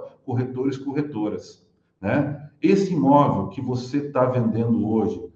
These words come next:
salvo se ele for rural, rural na sua essência mesmo,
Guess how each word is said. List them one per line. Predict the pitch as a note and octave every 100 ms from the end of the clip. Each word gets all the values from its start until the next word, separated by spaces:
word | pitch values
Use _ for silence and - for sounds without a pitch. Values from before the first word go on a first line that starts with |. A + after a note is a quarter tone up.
| _ _
salvo | - - D3 D3 G#2+ - -
se | -
ele | A#2+ A2+
for | A#2 A2+ - - -
rural, | - A#2+ D3 - C3+ - - - - - _ _
rural | - G#2+ B2 A#2 D#3
na | E3+
sua | - F#3+
essência | F3 - C3+ C3 - G2+
mesmo, | G#2+ D3+ C#3 - -